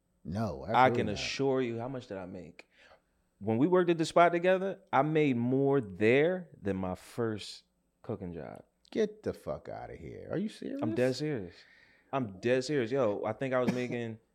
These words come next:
Speaker 2: at fifteen, sixteen, I was making eleven fifty something. Right?
Speaker 1: Okay.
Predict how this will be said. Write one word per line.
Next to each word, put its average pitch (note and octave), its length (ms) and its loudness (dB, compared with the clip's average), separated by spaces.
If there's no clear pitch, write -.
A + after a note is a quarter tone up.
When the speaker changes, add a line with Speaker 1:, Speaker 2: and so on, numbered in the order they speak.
Speaker 2:
at G#2+ 140 -2
fifteen, C#3+ 360 0
sixteen, D#3 380 -2
I B2+ 40 2
was A#2 100 -2
making A2 220 -4
eleven A2 720 -4
fifty G#2+ 360 -10
something. F2 340 -16
Right? G#2 200 0
Speaker 1:
Okay. A2 180 -4